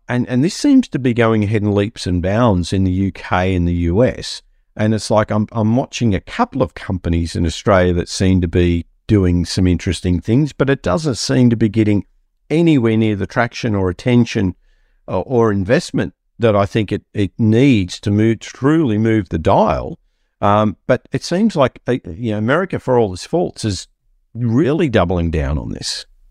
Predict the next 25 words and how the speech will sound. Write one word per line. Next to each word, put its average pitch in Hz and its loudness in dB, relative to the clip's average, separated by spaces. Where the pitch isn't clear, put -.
You 110 2
know, 123 2
affordable 120 2
housing 107 2
produced 123 0
in 107 -2
a 90 -4
factory, 101 -2
shipped 117 -2
out, 104 2
building 123 4
a 98 2
whole 110 4
estate 107 -2
in 104 -2
one 104 0
third 104 2
the 104 -2
time 101 -2
it 98 -10
takes 104 -2
us 113 -2
to - -8
do 73 -6
it. - -20